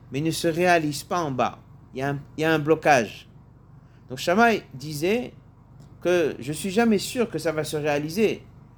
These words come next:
Peut-être Dieu a promis, et c'est évident qu'il a promis vendredi pour Shabbat, mais peut-être par mon comportement,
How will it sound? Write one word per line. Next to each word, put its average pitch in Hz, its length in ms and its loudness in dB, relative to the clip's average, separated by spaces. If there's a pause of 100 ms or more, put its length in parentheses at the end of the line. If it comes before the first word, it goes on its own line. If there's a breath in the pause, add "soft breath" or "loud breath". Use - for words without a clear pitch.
(120)
Peut-être 151 320 0
Dieu 170 160 2
a 151 100 4
promis, 131 400 -4
et 113 40 -4
c'est 113 160 -4
évident 139 340 -4
qu'il 139 160 -4
a 127 60 -2
promis 117 280 -2
vendredi 151 540 0
pour 107 140 -10
Shabbat, 98 440 -6 (640 loud breath)
mais 156 80 -2
peut-être 202 420 0
par 170 180 2
mon 175 200 -2
comportement, 156 840 -4